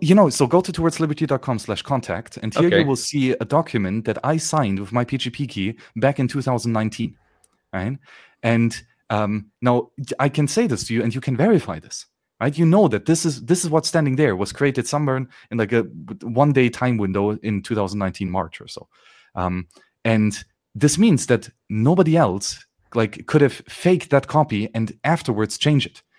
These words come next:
Speaker 1: right? You know that there's no man-in-the-middle attack who just, you know, wrote you a wrong contact thing and
Speaker 2: Yeah.
Speaker 1: just shows it to you now
Speaker 2: Okay,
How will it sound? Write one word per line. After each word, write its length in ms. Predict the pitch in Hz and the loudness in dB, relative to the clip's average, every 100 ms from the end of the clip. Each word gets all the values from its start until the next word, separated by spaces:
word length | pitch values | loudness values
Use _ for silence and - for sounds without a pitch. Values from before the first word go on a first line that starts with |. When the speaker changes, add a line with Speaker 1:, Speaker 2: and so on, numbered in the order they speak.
| _ _ - | _ _ -4
Speaker 1:
right? 140 | 123 | 0
You 80 | 143 | 4
know 220 | 147 208 | 6 6
that 120 | 120 104 | 4 2
there's 220 | 110 92 | 2 2
no 140 | 151 | 2
man-in-the-middle 580 | 165 151 151 143 160 127 | 4 4 2 0 0 -2
attack 440 | 90 90 98 - _ _ _ _ - | -2 -6 -6 -10 _ _ _ _ 0
who 220 | 139 135 | 4 6
just, 300 | - 127 - | 4 0 0
you 60 | 127 | -2
know, 180 | 127 - | -4 -4
wrote 340 | 113 139 143 | 0 0 0
you 160 | 135 131 | -2 0
a 60 | |
wrong 240 | 113 120 117 | 0 -2 -2
contact 480 | 139 143 107 92 - | -4 -2 -4 -6 -6
thing 260 | 92 127 - _ _ - | -6 -6 -10 _ _ -6
and 120 | 90 | -4
Speaker 2:
Yeah. 60 | - | -2
Speaker 1:
just 160 | - | -2
shows 240 | - 147 101 | 0 0 -2
it 60 | |
to 120 | - | -8
you 80 | 90 | -8
now 200 | 85 85 | -6 -8
Speaker 2:
Okay, 320 | 117 98 87 | -8 -8 -8